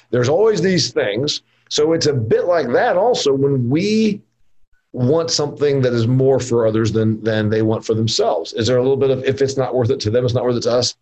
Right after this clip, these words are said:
to be put into that scenario? Personal scenarios where we say, "I've got a son. My son wants to lay around and play video games. He's twenty-six years old. My God, why doesn't he want to work harder?" Well, and then the person, the parent,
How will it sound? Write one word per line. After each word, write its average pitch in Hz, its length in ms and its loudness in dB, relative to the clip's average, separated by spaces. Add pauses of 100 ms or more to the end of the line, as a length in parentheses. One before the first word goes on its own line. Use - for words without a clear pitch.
to 107 80 -6
be 113 380 0 (180)
put 131 140 -2
into 113 160 0
that 110 200 -2
scenario? 139 460 0 (100)
Personal 160 400 -2
scenarios 147 480 0
where 135 80 2
we 127 140 2
say, 127 360 0 (140)
"I've 202 240 -4
got 190 140 0
a 175 40 0
son. 175 460 -2 (340)
My 147 160 -4
son 180 340 -2
wants 180 220 0
to 165 80 0
lay 180 160 2
around 180 280 0
and 170 100 -4
play 170 140 0
video 196 260 2
games. 117 360 -2
He's 110 180 -2
twenty-six 175 520 -2
years 185 200 0
old. 202 240 2
My 143 140 -2
God, 170 520 -4 (260)
why 156 200 -2
doesn't 190 180 -2
he 190 60 0
want 180 220 0
to 180 40 2
work 196 240 0
harder?" 113 320 -6 (120)
Well, 151 360 -2 (540)
and 127 160 0
then 165 300 0
the 131 100 0
person, 139 380 -4
the 123 60 -2
parent, 123 420 -4